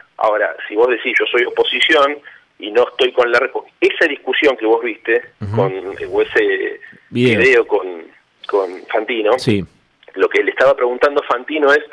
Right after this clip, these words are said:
Speaker 1: "¿Por qué el radicalismo de la ciudad no integra Juntos por el Cambio?". Esa era la pregunta de Fantino,
Speaker 2: Mm.
Speaker 1: porque a nivel nacional sí había una integración.
Speaker 2: Ujú.
Speaker 1: Y el tipo dice, "Porque Larreta todo que lo que puede comprar lo compra",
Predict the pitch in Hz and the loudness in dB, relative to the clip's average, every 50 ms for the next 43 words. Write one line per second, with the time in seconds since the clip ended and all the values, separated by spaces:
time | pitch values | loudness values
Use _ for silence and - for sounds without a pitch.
0 | - - - _ _ _ _ _ _ _ - 494 - - 330 294 240 185 151 139 | -20 -20 -20 _ _ _ _ _ _ _ 2 2 2 2 0 0 2 2 2 2
1 | 117 120 123 123 120 - 147 147 131 123 127 123 117 - - 127 135 151 151 147 | 2 2 2 0 0 0 0 0 2 2 2 2 2 2 2 4 4 4 4 2
2 | 143 135 127 - 139 135 131 127 - - 143 135 131 117 - 120 110 110 104 107 | -2 -2 -2 0 0 0 0 -2 -4 -6 -4 -2 -2 0 2 2 2 2 2 2
3 | 104 101 95 - 101 - _ _ _ _ _ _ _ - 156 156 - 160 143 131 | 0 -2 -2 -6 -8 -10 _ _ _ _ _ _ _ -2 0 0 2 2 2 4
4 | 120 117 117 107 117 113 113 110 101 - - 101 101 - 98 95 92 90 - _ | 4 4 4 2 2 2 2 2 2 0 -2 -8 -10 -10 -10 -10 -10 -10 -12 _
5 | - 110 104 98 87 82 110 113 - 113 110 113 127 139 147 135 - - 117 139 | -12 -10 -8 -6 -4 -4 -2 0 0 0 2 2 2 2 2 2 0 0 2 2
6 | 151 156 151 - - 208 208 190 147 131 123 120 117 110 113 113 107 107 107 110 | 2 2 2 0 -2 2 2 4 4 2 0 -2 -2 -2 -2 -4 -6 -4 -4 -2
7 | 104 104 101 - - 107 98 - - 120 107 95 107 135 151 160 - _ _ - | -2 -2 -2 -2 -2 -4 -6 -8 -10 -8 -6 -6 -4 -6 -6 -8 -10 _ _ -6
8 | 131 127 - 208 - - 175 180 - - 170 180 175 175 185 185 190 214 214 - | -6 -4 -2 -2 0 2 2 2 0 0 0 0 0 2 4 4 4 4 4 4
9 | 196 185 175 202 196 185 165 160 160 147 143 147 156 - 180 170 160 147 151 156 | 4 4 6 6 6 4 4 2 2 2 2 2 0 0 2 4 4 4 4 2
10 | 151 - 170 165 160 151 143 147 180 180 170 170 175 170 170 170 | 2 2 2 2 2 2 2 4 4 2 4 4 4 4 4 2